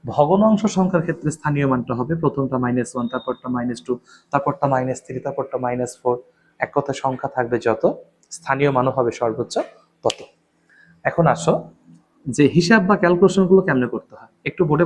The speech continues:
ভালো করে লক্ষ্য করো। প্রথমে আগে নিজস্ব মানটা লিখে নিবা। এখানে নিজস্ব মানটা কত? ওয়ান। গুণ চিহ্ন দিয়ে বেস বা ভিত্তি লিখবে, প্লাস নিজস্ব মান জিরো, গুণন বেস বা ভিত্তি, প্লাস নিজস্ব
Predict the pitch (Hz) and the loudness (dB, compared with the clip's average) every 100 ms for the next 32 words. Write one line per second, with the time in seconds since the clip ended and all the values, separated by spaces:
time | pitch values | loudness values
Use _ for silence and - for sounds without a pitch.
0 | - 139 156 147 117 - 117 120 143 - | 2 0 2 0 -2 -6 -6 -2 -2 -4
1 | _ _ _ _ - 165 202 208 208 170 | _ _ _ _ 0 4 6 6 6 6
2 | 156 170 185 170 160 143 135 143 131 123 | 4 2 0 0 2 2 2 2 0 -2
3 | - _ - 135 156 147 151 160 156 151 | -10 _ -14 -4 0 2 0 -2 -2 -2
4 | 143 139 131 131 _ 135 131 143 _ _ | 0 -2 -2 -8 _ -2 -2 -2 _ _
5 | _ _ - 131 165 156 160 160 160 147 | _ _ -6 2 4 4 4 4 4 4
6 | 143 - 151 143 - 135 131 123 127 - | 2 0 -2 -2 0 2 2 0 -6 -8
7 | _ _ - 127 120 - _ _ - 139 | _ _ -2 -2 -4 -16 _ _ -2 2
8 | 147 143 151 143 147 - - 113 139 131 | 2 0 -2 -2 -4 -12 -16 -2 2 4
9 | 131 - _ _ - 139 139 131 127 - | 2 -4 _ _ 0 2 2 2 0 0
10 | 127 127 - 131 131 - _ _ 135 131 | 0 0 0 -4 -4 -6 _ _ 2 2
11 | - - _ - 139 135 139 | -2 -20 _ 0 2 4 2